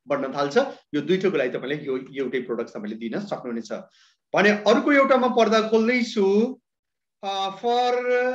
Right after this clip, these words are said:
cervical spondylitis। Cervical भनेको तपाईँको यो जुन पछाडिपट्टि, अ, तपाईँको काँधनिरको जुन हड्डी छ, अ, मेरुदण्ड हो, त्यहाँनिर जुन दुखाइ हुन्छ, त्यसलाई cervical स्पोन्डिलाइटिसको pain भन्छ। त्यसमा पनि एकदम भयङ्कर pain हुन्छ। त्यसको लागि तपाईँले लिन सक्नुहुनेछ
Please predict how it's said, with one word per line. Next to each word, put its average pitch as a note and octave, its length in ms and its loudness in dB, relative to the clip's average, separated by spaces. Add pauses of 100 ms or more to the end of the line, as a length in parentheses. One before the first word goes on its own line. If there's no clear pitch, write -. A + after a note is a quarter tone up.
(760)
cervical A#3+ 500 -2
spondylitis। F3+ 920 -6
Cervical A3 440 -6
भनेको B3+ 340 -8
तपाईँको G#3 360 -8
यो G3+ 180 -4
जुन G3 280 -10 (360)
पछाडिपट्टि, A#3 720 -6 (280)
अ, F3+ 40 -6 (480)
तपाईँको F#3 280 -6
काँधनिरको F#3+ 680 -6
जुन E3+ 280 -10
हड्डी D#3 240 -6
छ, - 100 -10 (440)
अ, D3 260 -6
मेरुदण्ड E3+ 560 -2
हो, - 400 -10
त्यहाँनिर G3 460 -6
जुन D#3+ 220 -10
दुखाइ C#3 320 -12
हुन्छ, C3+ 160 -12
त्यसलाई D3+ 400 -12
cervical D#3 600 -10
स्पोन्डिलाइटिसको C#3 760 -14
pain C3 320 -12
भन्छ। A#2 240 -16
त्यसमा E3 600 -12
पनि C#3 160 -16
एकदम A#2+ 160 -14
भयङ्कर C#3 420 -12
pain D3 260 -10
हुन्छ। C#3+ 180 -10
त्यसको F#3 680 -8
लागि G#3 120 -2
तपाईँले G3+ 280 -8
लिन F#3 220 -2
सक्नुहुनेछ A3 520 0